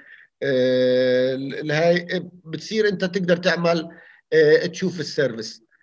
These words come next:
تتعامل مع السيرفيس، لأنه في تطبيقات أحيانًا بتطل-، بتتطلب إنك تعمل service فيها. تمام؟ لكن إحنا موضوع السيرفيس مش حنقدر ناخده، لأنه هذا موضوع، موضوع طويل، وهذا له أندرويد تانية، يعني، آه، أندرويد اثنين،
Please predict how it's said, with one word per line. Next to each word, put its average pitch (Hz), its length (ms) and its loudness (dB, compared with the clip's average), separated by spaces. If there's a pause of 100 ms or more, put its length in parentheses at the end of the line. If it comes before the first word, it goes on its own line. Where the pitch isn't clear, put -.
(240)
تتعامل 165 420 0
مع 143 120 -2
السيرفيس، 131 420 -4
لأنه 190 140 2
في 185 140 -4
تطبيقات 180 520 -2
أحيانًا 170 360 0
بتطل-، 170 460 -8
بتتطلب 175 680 0
إنك 156 200 -8
تعمل 160 260 -2
service 147 460 -2
فيها. 107 320 -12 (520)
تمام؟ 143 260 0
لكن 170 180 -4
إحنا 185 180 -4
موضوع 180 300 -2
السيرفيس 175 340 -4
مش - 120 -14
حنقدر 170 320 -2
ناخده، 156 280 -4
لأنه 165 300 -4
هذا 160 120 -4
موضوع، 160 520 -4 (340)
موضوع 139 300 -2
طويل، 156 340 -2
وهذا 156 360 -2
له 160 300 -4
أندرويد 156 400 -2
تانية، 131 360 -2
يعني، 110 220 -8
آه، 139 540 -6
أندرويد 143 360 -2
اثنين، 127 420 -4